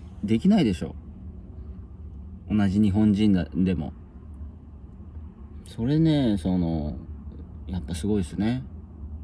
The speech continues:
お金稼ぐっていうのはね、営業していかないとダメなんです。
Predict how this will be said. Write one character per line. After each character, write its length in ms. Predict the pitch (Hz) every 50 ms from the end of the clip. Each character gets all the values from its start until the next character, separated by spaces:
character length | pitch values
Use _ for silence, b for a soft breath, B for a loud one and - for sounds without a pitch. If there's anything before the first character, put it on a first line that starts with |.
| - -
お 60 | 92 90
金 200 | 110 107 113 107
稼 280 | 117 117 107 131 131
ぐ 80 | 127 127
っ 40 | 107
て 140 | - -
い 40 | 107
う 60 | 101
の 120 | 92 92 90
は 60 | 87
ね、 220 | 85 95 123 143 156 - - - - - - - - - - - - -
営 180 | 98 101 101 101
業 140 | 113 113
し 80 | 113 -
て 60 | 139
い 20 | 135
か 60 | 143
な 60 | 151
い 40 | 143
と 60 | 117
ダ 80 | 107 107
メ 60 | 117
な 100 | 120 101
ん 20 | 82
で 60 | -
す。 140 | - -